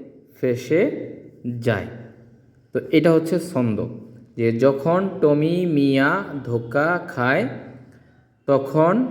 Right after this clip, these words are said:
ডাক্তার বিপ্লব হেসে গান করে ফেঁসে যায়। তো আমরা এখন মনে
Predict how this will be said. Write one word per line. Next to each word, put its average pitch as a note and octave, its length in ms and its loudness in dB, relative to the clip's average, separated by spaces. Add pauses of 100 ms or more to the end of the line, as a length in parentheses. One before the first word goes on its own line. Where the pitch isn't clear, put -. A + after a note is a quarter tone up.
(680)
ডাক্তার C3+ 460 2 (200)
বিপ্লব C#3+ 460 0 (560)
হেসে C3 340 2 (680)
গান B2 220 2 (600)
করে B2+ 300 2 (420)
ফেঁসে B2+ 420 -2
যায়। F2+ 160 -8 (580)
তো - 60 0 (120)
আমরা C#3+ 200 4 (120)
এখন E3 280 0 (540)
মনে C#3 220 0